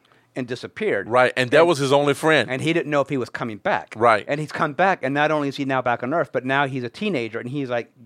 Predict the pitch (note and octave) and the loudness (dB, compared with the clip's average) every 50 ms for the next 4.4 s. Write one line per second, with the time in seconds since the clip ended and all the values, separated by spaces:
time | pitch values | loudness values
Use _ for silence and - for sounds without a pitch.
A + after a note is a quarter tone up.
0 | - - _ _ _ _ - B2 B2 C#3 E3 D#3+ D#3 C#3 D3 C#3+ C3+ C3+ D3+ C3 | -20 -20 _ _ _ _ -16 -6 -2 0 0 0 -2 -4 -8 -6 -4 -4 -4 -4
1 | - D3 C3 B2+ - - - D3 D3+ D3 C3+ B2 A#2+ D#3+ A3 A3 E3 C3+ C3 A2+ | -4 -8 -8 -8 -10 -8 -4 -4 -2 -2 -2 -4 -4 -6 -4 -4 -4 -6 -6 -8
2 | G#2 F#2+ - - - - - _ _ - - D3 C#3 C3+ - B2 C#3+ - - F#3 | -10 -12 -16 -18 -20 -20 -20 _ _ -2 0 2 2 2 2 2 0 2 0 -2
3 | F3+ - F3+ E3 E3 E3 F3 E3 - - - F3+ E3+ D#3+ E3 D3 - D3+ C#3 - | 0 2 2 4 6 4 4 2 0 -2 2 2 2 2 2 -2 -4 -4 -4 -4
4 | - - A3+ G#3 F3 C#3+ C3+ | -6 -6 -4 -2 -2 -2 -2